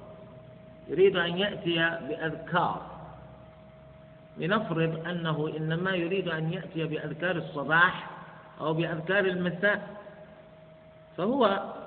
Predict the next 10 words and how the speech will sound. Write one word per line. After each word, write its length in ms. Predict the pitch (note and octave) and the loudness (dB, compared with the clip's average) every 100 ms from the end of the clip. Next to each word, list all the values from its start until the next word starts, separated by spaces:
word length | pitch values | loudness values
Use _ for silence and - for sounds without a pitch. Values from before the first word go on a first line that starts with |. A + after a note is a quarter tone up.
| - - - - - | -14 -16 -18 -20 -6
لا 180 | - A3 | 0 6
يريد 340 | G3+ F#3+ G3+ | 6 6 6
أن 240 | F#3 F3+ F#3+ | 4 2 2
يذكر 340 | A3 - F#3 | 0 0 0
اسم 220 | F3 D3 | -2 -2
الله 440 | D3+ C#3+ D3+ E3 E3+ | -6 -2 0 2 2
على 240 | F3+ F#3+ | 2 2
غير 340 | F#3 A3 G3+ F#3 | 4 4 4 4
وضوء، 340 | F#3 A#3 A3 - - - - - - D3+ | 2 0 -4 -8 -14 -18 -18 -20 -10 -4
يتوضأ، 720 | D#3+ F#3 B3 G#3 - - | 2 6 6 2 -4 -8